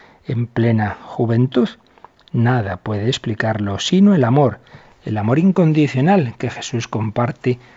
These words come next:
con el Padre, que guarda silencio ante las solicitudes de los hombres, incluido su Hijo muy amado, en quien tiene sus complacencias. Este tipo de amor suscita una confianza sin límites y una fe inquebrantable,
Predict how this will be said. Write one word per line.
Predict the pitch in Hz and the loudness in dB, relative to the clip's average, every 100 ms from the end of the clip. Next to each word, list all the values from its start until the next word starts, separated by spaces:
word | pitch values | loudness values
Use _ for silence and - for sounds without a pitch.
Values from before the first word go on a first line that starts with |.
| _ - | _ -4
con | 110 | -2
el | 101 98 | -2 -2
Padre, | - 117 117 101 | 0 2 2 -2
que | 98 | -2
guarda | 120 151 170 | 2 2 2
silencio | 139 120 120 123 120 | -2 0 2 2 2
ante | 117 113 | -2 0
las | 120 117 | 0 0
solicitudes | - 113 113 - 107 131 135 135 | -2 -2 -4 -6 -2 2 2 2
de | 143 | -2
los | 107 - | -2 2
hombres, | 135 127 107 104 - - - - _ | 4 4 2 -4 -10 -18 -20 -20 _
incluido | - 117 104 107 120 120 | -6 -4 -2 2 2 2
su | 120 - 117 | -4 -2 0
Hijo | 165 - 131 | 0 0 0
muy | 120 175 | 2 2
amado, | 185 151 185 107 92 _ - _ - | 4 4 2 0 -8 _ -20 _ -14
en | - 113 | -6 -6
quien | 110 104 98 | -4 -6 -6
tiene | - 123 123 120 - _ | -2 2 2 0 -4 _
sus | - - 180 185 | -14 -4 -2 -2
complacencias. | - 101 92 95 95 - 90 85 - - - _ - - _ | -4 -6 -6 -8 -8 -6 -6 -6 -12 -18 -20 _ -20 -20 _
Este | - | -10
tipo | 104 120 113 | -4 -4 -2
de | 110 | -2
amor | 110 120 | 0 -2
suscita | - 117 - 139 135 - | -4 -6 -4 -2 -2 -4
una | - 160 165 | 0 2 2
confianza | - 151 - 147 143 - 127 | 2 0 0 0 0 -2 -4
sin | - 113 | -2 -2
límites | 120 147 147 - 143 - - - - | 0 0 0 -4 -6 -8 -20 -20 -18
y | - 127 | -2 2
una | 165 | 4
fe | 165 202 | 2 2
inquebrantable, | 214 - 120 110 101 101 - 143 107 85 | 2 2 -2 -2 -4 -2 0 0 0 -6